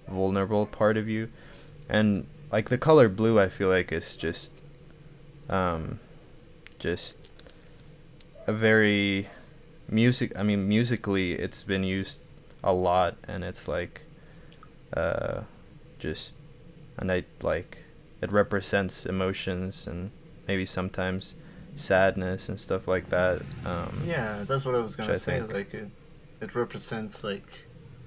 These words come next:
Speaker 2: melancholy or sadness, like, "I got the blues, I was born to be blue," et cetera.
Speaker 1: Yeah, yeah.
Speaker 2: Um,
Speaker 1: Totally.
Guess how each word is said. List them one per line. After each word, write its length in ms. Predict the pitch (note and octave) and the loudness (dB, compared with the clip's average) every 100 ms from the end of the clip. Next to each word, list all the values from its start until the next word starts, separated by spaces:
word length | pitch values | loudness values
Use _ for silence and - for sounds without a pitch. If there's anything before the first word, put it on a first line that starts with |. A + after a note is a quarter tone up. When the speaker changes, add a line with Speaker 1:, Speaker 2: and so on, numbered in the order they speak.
| - - - | -18 -18 -12
Speaker 2:
melancholy 960 | G#2+ G#2 G#2 G2+ G#2 G#2 G#2 G2+ G#2 G2+ | -6 -6 -6 -6 -6 -4 -4 -6 -6 -6
or 240 | G2 G2 | -6 -8
sadness, 640 | - G2+ G2+ G2 G2+ G2+ - | -10 -8 -8 -8 -10 -10 -10
like, 140 | G2+ | -4
"I 100 | G#2 | -4
got 220 | G2+ G2 | -4 -8
the 80 | G2 | -10
blues, 760 | - G2+ G#2 G#2 G2 - - - - - - - | -10 -10 -10 -10 -10 -10 -10 -12 -16 -18 -16 -6
I 40 | |
was 140 | G#2 G2 | -6 -6
born 280 | - G2+ G2 | -8 -8 -8
to 100 | G2+ | -10
be 160 | G2+ | -10
blue," 360 | G2 - G2+ G#2 G#2 A2 - - - - - | -10 -12 -12 -12 -14 -18 -18 -20 -20 -18 -18
et 120 | - | -16
cetera. 360 | - - G#2+ A2 | -14 -12 -10 -4
Speaker 1:
Yeah, 180 | F2 - | -4 -4
yeah. 280 | - - - - - - - - - - - - | -8 -12 -14 -16 -20 -20 -20 -20 -20 -20 -20 -12
Speaker 2:
Um, 500 | G#3 F#3+ F#3+ F#3+ F#3+ - | -10 -8 -8 -10 -12 -14
Speaker 1:
Totally. 360 | - E2 D#2+ B2 | -8 -6 -6 -10